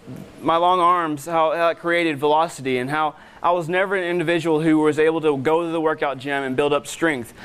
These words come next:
I tried everything. I tried muscle milk. I tried all this stuff besides steroids,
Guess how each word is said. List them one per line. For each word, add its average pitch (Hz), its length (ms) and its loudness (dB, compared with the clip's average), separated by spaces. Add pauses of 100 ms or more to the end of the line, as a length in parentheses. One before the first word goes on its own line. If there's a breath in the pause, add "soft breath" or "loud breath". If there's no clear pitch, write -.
(160 loud breath)
I 147 100 0
tried 170 220 0
everything. 165 280 0
I 135 40 -4
tried 139 220 -4
muscle 151 260 -2
milk. 170 220 4
I 156 60 2
tried 160 220 -2
all 156 260 0
this 170 160 -6
stuff - 600 -4 (320 loud breath)
besides - 240 -2
steroids, 131 760 0